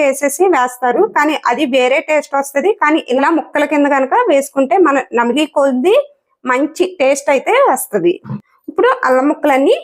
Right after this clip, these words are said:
యాడ్ చేసుకోవాలి. నెక్స్ట్ వచ్చేసి కట్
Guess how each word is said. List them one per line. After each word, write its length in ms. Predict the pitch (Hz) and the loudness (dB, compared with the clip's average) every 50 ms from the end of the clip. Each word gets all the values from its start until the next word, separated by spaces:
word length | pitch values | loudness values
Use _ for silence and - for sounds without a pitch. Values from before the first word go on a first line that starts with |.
| - - - _ - 208 | -12 -20 -20 _ -2 -2
యాడ్ 160 | 214 214 214 - | -2 -2 -4 -2
చేసుకోవాలి. 640 | 254 226 226 - - - - 240 233 226 220 247 320 480 554 - - _ _ _ _ _ _ _ _ _ _ _ _ _ 269 | -4 -2 -2 -4 -8 -4 -2 -2 0 0 0 2 0 0 0 -2 -10 _ _ _ _ _ _ _ _ _ _ _ _ _ -4
నెక్స్ట్ 280 | 269 277 277 - - - 330 | -4 -4 -4 -6 -4 -2 -2
వచ్చేసి 420 | 320 330 - 339 320 - - 427 554 605 - - - _ _ _ _ - | -2 -2 -2 -4 -2 0 2 2 2 2 0 -4 -6 _ _ _ _ -4
కట్ 180 | 277 269 - | -4 -4 -4